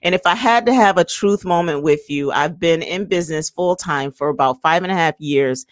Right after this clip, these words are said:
And this pandemic, um, even though I have been pivoting hard,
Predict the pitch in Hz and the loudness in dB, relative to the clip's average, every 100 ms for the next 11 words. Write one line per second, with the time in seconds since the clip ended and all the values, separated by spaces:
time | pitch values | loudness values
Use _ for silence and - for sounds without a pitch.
0 | - - - 175 220 - - 214 190 175 | -20 -16 -2 2 2 2 0 0 2 2
1 | 170 175 170 - 165 151 147 156 _ _ | 2 2 0 -2 -2 0 -2 -6 _ _
2 | - 208 233 226 190 180 - 175 220 185 | -6 -2 0 0 4 4 4 2 0 -2
3 | 151 147 - 175 170 160 175 - 156 156 | -2 -2 0 0 0 -4 -4 0 2 4
4 | 165 196 | 4 2